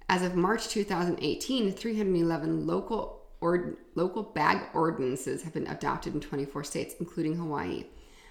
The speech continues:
And as of July two thousand eighteen, a hundred twenty-seven countries have adopted some kind of form of legislation.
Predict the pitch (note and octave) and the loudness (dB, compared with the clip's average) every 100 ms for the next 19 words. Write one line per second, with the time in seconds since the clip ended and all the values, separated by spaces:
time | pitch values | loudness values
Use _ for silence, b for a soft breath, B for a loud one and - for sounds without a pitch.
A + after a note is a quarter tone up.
0 | - F3+ F3 E3+ - E3 E3 E3 D3+ F3+ | 0 2 2 0 -6 -6 -2 0 0 0
1 | E3+ E3+ - E3+ - A#3+ G3+ G3 E3+ F3+ | 0 0 0 0 0 0 2 4 4 4
2 | D#3+ - D3 C#3+ C#4 F4 - A2+ F#3+ E3+ | 0 0 -2 2 4 6 4 0 -2 -6
3 | - E3+ C#3 - - D#3 - C3+ - - | -4 -2 0 -2 -4 -4 -2 -4 -4 -4
4 | C#3 C3 C3 - E3 - - - | -2 -2 -4 -6 -6 -6 -6 -6